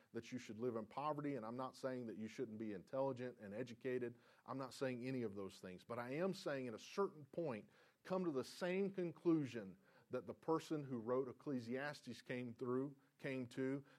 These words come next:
that all of these things were just vanity. It's not gonna make you any happier. Right. The next thing is the things of the Spirit.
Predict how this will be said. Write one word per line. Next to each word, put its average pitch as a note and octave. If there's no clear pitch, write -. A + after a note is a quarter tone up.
that A2+
all G3
of E3+
these D3+
things G2+
were A#2
just A2
vanity. G#2
It's E3
not E3+
gonna C3+
make A2+
you A#2
any G#2
happier. F#2+
Right. -
The D#2+
next G#2+
thing A2+
is F#2+
the G2
things A#2
of G#2
the -
Spirit. -